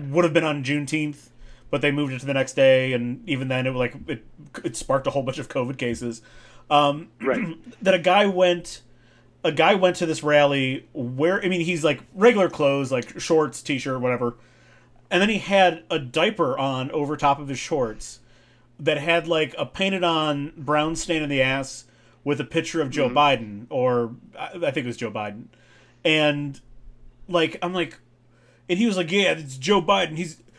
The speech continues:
Speaker 1: he's just a baby that shits his pants." I'm like, "No, you literally are posing as a baby shitting their pants because you're a fucking infantile fucking moron." And I'm like,
Speaker 2: Right.
Speaker 1: "When did, I'm, I'm sorry, there's a,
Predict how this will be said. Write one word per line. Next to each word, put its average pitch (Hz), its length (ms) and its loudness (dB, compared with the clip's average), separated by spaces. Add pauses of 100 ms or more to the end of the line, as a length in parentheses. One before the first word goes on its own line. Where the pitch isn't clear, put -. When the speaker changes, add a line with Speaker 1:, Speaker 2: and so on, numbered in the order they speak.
(140)
Speaker 1:
he's 202 180 -2
just 233 140 -2
a 196 60 2
baby 180 380 -2
that 147 100 -6
shits 208 240 -6
his 156 100 -10
pants." 190 400 -4
I'm 165 100 -2
like, 151 220 -2 (440)
"No, 214 260 8
you 220 400 4
literally 170 600 2
are 151 200 2
posing 165 480 -2
as 127 160 -2
a 131 40 -6
baby 123 260 -2
shitting 120 260 -6
their 113 80 -8
pants 113 360 -8
because 156 360 -2
you're 196 140 -2
a 185 40 -2
fucking 156 420 0
infantile 139 760 -4 (560)
fucking 180 280 2
moron." 190 360 0 (800)
And 214 100 4
I'm 226 80 2
like, 220 240 2
Speaker 2:
Right. 214 160 6
Speaker 1:
"When 285 140 6
did, 330 240 2 (560)
I'm, 262 180 2
I'm 269 160 4
sorry, 170 320 4
there's 226 180 6
a, 220 80 8